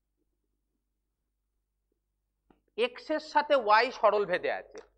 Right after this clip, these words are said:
X এর সাথে ওয়াই সরল ভেদে আছে, তবে কি ওয়াই এর সাথে এক্স সরল ভেদে থাকবে? এটা হচ্ছে আমার প্রশ্ন, ঠিক? আচ্ছা, দেখো,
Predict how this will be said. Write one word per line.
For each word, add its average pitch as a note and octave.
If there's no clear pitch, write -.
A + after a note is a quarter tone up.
X G3+
এর A#3+
সাথে B3
ওয়াই F#3+
সরল F3
ভেদে D3+
আছে, G2
তবে G3+
কি B3+
ওয়াই E3+
এর G#3+
সাথে A3
এক্স G#3+
সরল G3
ভেদে A3
থাকবে? E3+
এটা G3+
হচ্ছে G#3
আমার F#3
প্রশ্ন, A2
ঠিক? -
আচ্ছা, -
দেখো, C4